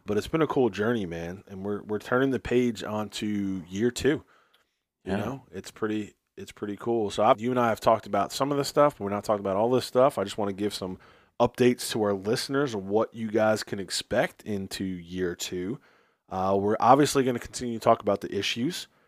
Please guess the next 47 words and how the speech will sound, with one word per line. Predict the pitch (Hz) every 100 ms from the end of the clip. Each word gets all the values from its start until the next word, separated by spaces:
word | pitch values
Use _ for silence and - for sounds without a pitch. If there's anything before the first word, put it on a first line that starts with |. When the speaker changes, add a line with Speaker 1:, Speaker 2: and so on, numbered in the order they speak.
| _ _ -
Speaker 1:
you | 98
know, | 95
as, | 95 95
as | - 101 95
they | 95 95
arise. | 90 87 90 101 120 -
Uh, | 90 90 85 92
Doug | 92
and | 92
I | 90
will | 90
be | 90
able | 92 90
to |
sit | 90 95 -
down. | 92 98
Speaker 2:
We |
have | 127
more | 151 123
drinking | 87 90 127
episodes? | 135 139 - 160 - 110
Speaker 1:
We | 139
could | - 254
have | 92 82
more | 85
drinking | 80 85 78
Speaker 2:
All | 78
right, | 67
Speaker 1:
episodes, | - 87
Speaker 2:
cool. | 107
Speaker 1:
yes. | - -
Speaker 2:
I'm | -
Speaker 1:
Speaking | - 285 - 208
Speaker 2:
good. | 123
Speaker 1:
of, | 104 -
let's | 214 -
give | 254
a | 233
shout | - - 175 127
out | 101 85 - _ _ _ _ -
to | 139 117
Boone's | 95 139 180 123 135 151 156 -
Bourbon, | 110 104 113 165 95 78 82
the | 92
official | 101 - - - 120 92
bourbon | 87 85 82 80 - _ _ _ _ -
of | 87 82 113